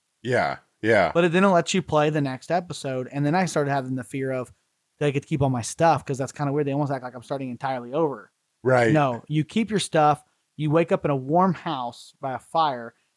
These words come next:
Speaker 2: and you are taking care of this older man. Um, I think it's Jeremiah. You're taking care of him.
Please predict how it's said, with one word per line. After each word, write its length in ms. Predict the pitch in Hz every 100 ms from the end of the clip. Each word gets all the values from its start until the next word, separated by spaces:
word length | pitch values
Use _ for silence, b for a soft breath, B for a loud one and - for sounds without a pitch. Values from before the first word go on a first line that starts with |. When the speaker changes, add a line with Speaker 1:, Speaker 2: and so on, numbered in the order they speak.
| -
Speaker 2:
and 160 | 143
you 100 | 151
are 80 | 147
taking 400 | - 175 175 170
care 240 | - 175
of 140 | 165 139
this 200 | 135 -
older 320 | - 160 160 151
man. 560 | 143 151 131 120 117 - _ _ _ _ _ -
Um, 640 | 135 135 131 123 120 113 110 _ _ _ _ _ _ _ _ _ _ _ _ _ _
I 60 | 139
think 160 | 175 165
it's 100 | 120
Jeremiah. 640 | 151 151 139 143 123 107 - _ -
You're 120 | 156
taking 300 | 165 196 190
care 220 | - 180
of 100 | 147
him. 420 | - 170 143 127